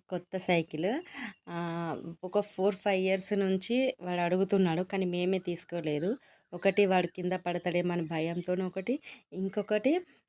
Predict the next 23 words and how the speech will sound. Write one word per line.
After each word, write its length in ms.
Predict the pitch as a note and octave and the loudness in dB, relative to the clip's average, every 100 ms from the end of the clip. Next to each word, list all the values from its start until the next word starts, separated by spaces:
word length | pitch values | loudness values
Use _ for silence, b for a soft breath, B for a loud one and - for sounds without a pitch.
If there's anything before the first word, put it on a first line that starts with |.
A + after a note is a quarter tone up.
| - | -16
ఆ, 240 | F3 F3 | -8 -2
వాడు 180 | F3+ F#3 | 2 2
కొంచెం 240 | G3+ G3 F#3 | 2 -2 0
పెద్ద 200 | F#3+ F3 | 0 8
అయితే 260 | G#3 G3 G#3+ | 8 10 4
కొంచెం 200 | A3 G3+ | 2 0
పెద్ద 180 | F3 F#3+ | 0 2
సైకిలే 400 | G3+ F#3+ G3 F#3 | 4 4 4 2
తీసుకుంటే 440 | F3+ - F#3 A3 - _ | 0 -2 -4 -2 -4 _
టూ, 140 | G3+ G3 | -4 0
త్రీ 160 | F#3+ | 2
ఇయర్స్ 240 | F#3 F#3+ - | 4 2 0
పనికొస్తది 540 | F#3 F3+ F#3+ - F3+ F3 | -6 0 0 0 -2 -2
కదా 200 | E3+ E3 | -4 -4
అనేసి 500 | E3 E3 E3 G#3+ C4 | -4 -6 -4 -2 -2
అలా 300 | - F3+ F#3 | 0 2 2
కూడా 180 | F#3 F#3+ | 2 -2
కొంచెం 340 | F#3 F3+ E3+ | -2 -2 0
వెయిట్ 300 | E3 D#3+ - | 0 -2 -2
చేయించాము. 500 | E3+ D3 D3+ C#3+ E3 D#4 - b b - | -4 -4 -6 -6 -4 -4 -6 b b -4
ఫైనల్‌గా 640 | G3 G3+ G#3 F#3 F#3+ G3 - | 0 4 4 2 -2 -4 -4
ఈరోజు 480 | F#3+ G3 F#3 F3+ G3+ | -2 0 2 2 0
తీరింది. 580 | G3+ F#3+ F#3 E3 E3 | 2 4 4 4 2